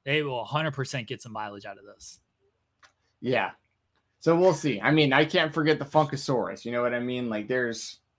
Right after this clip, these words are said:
Speaker 1: No, we should
Speaker 2: there's
Speaker 1: forget that, but
Speaker 2: <laughs>
Speaker 1: we'll see. We really
Speaker 2: That's my
Speaker 1: should
Speaker 2: point.
Speaker 1: forget
Speaker 2: <laughs> That's my point.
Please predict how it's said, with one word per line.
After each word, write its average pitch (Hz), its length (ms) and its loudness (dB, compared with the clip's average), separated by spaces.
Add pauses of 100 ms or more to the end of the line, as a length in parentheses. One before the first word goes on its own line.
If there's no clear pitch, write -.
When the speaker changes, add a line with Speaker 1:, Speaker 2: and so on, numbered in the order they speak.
Speaker 1:
No, 110 180 -16
we 104 100 -12
should 123 300 -6
Speaker 2:
there's 123 180 -8
Speaker 1:
forget - 200 -16
that, - 200 -16 (100)
but 117 300 -18 (320)
Speaker 2:
<laughs> - 0 -
Speaker 1:
we'll - 240 -10
see. - 140 -2 (1120)
We 120 40 -20
really 117 120 -14
Speaker 2:
That's 131 180 0
my 135 120 6
Speaker 1:
should - 60 -6
Speaker 2:
point. - 280 -8
Speaker 1:
forget 196 160 4
Speaker 2:
<laughs> - 0 -
That's 156 340 6
my 196 80 12
point. 147 500 -4